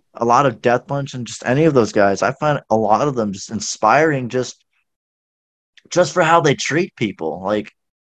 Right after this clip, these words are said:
not, like, it's, like, just besides the sobriety topic and stuff like that, like, I find them very inspiring. And just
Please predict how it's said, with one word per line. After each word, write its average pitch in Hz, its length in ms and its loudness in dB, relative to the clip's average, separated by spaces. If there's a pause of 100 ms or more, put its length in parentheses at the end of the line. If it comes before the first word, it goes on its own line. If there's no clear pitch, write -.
(260)
not, 185 340 4
like, 160 260 0
it's, 175 120 -6
like, 185 180 -2
just - 200 -8
besides 190 440 4
the 170 80 0
sobriety 120 540 2
topic 110 580 -2
and 98 100 -16
stuff 101 220 -8
like 107 120 -14
that, 110 180 -4
like, 120 160 -6
I 110 100 -6
find 117 400 -4
them 113 220 -8 (640)
very 113 520 4
inspiring. 95 840 -2 (1600)
And 110 140 -2
just - 300 -8